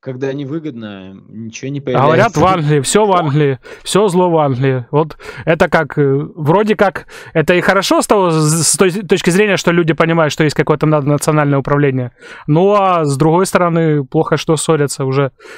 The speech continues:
Speaker 2: тут, внутри стран. Но тут только переждать. Потому что ставки сделаны, так сказать. Если в казино ты сделал ставку, то ты уже ее придерживаешься. Поэтому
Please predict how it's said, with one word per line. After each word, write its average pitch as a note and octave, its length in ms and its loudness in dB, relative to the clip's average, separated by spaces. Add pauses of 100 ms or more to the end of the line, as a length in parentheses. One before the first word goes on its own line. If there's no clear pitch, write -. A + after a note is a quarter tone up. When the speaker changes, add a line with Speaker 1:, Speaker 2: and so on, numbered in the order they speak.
(260)
Speaker 2:
тут, - 380 -4 (540)
внутри D#3 680 0
стран. C#3+ 360 0
Но F3 500 0 (680)
тут F#3+ 180 2
только A3+ 260 2
переждать. D#3+ 580 0 (960)
Потому D3 320 0
что D3 240 -2 (180)
ставки A#3 400 0
сделаны, G3 340 2
так D3+ 140 0
сказать. D3+ 260 0
Если D#3 200 2
в C#3+ 40 -2
казино F3+ 340 2
ты D#3+ 120 0
сделал A#3 280 2
ставку, D3 360 -2
то C3+ 100 -10
ты F#3+ 180 2
уже E3 400 0 (440)
ее E3+ 200 2
придерживаешься. C#3 760 0
Поэтому D3 480 0